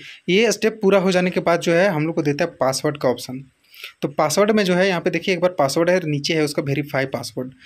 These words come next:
तो दोनों में हम लोग जो है सेम पासवर्ड डालना है। और पासवर्ड जो हम लोग बनाएंगे दोस्तों वो कॉम्बिनेशन में बनाएंगे, एक अल-, अ, अल्फ़ाबेट होना चाहिए और न्यूमेरिक भी होना चाहिए और स्पेशल कैरेक्टर भी होना चाहिए। तो इसमें जो हम लोग नाम,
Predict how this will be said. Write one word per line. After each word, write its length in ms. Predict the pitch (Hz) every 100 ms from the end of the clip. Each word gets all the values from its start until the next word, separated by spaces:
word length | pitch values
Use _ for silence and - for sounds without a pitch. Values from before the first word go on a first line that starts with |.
| - - -
तो 80 |
दोनों 280 | 156 170 190
में 100 | 220
हम 100 | 202
लोग 80 | 208
जो 100 | 190
है 120 | 202
सेम 260 | 190 175 180
पासवर्ड 340 | 180 156 180
डालना 240 | 165 160 170
है। 180 | 190 254 - - - -
और 140 | 151
पासवर्ड 320 | 156 160 214 220
जो 80 |
हम 100 | 214
लोग 120 | 220 185
बनाएंगे 340 | 170 185 202
दोस्तों 340 | 175 165 208 285 - - - - -
वो 300 | 160 190 214 208
कॉम्बिनेशन 480 | - 175 185 170 202
में 140 | 190 160
बनाएंगे, 440 | 151 131 127 127
एक 260 | 175 190 190
अल-, 380 | - 147 147 147
अ, 400 | 156 147 147 147 143
अल्फ़ाबेट 400 | 143 180 175 180
होना 160 | 175
चाहिए 380 | 180 180 185 247 262 - _ -
और 400 | 139 147 143 143
न्यूमेरिक 380 | 143 151 151 170
भी 60 | 180
होना 160 | 180
चाहिए 320 | 180 185 180
और 220 | 220 147 143
स्पेशल 300 | 147 147 156
कैरेक्टर 400 | 147 139 139 151
भी 80 |
होना 220 | 135 120 113
चाहिए। 260 | 117 117 139 143 - - - -
तो 80 | 175
इसमें 240 | 165 214
जो 120 | 220
हम 100 | 220
लोग 180 | 220 202
नाम, 280 | 170 160 190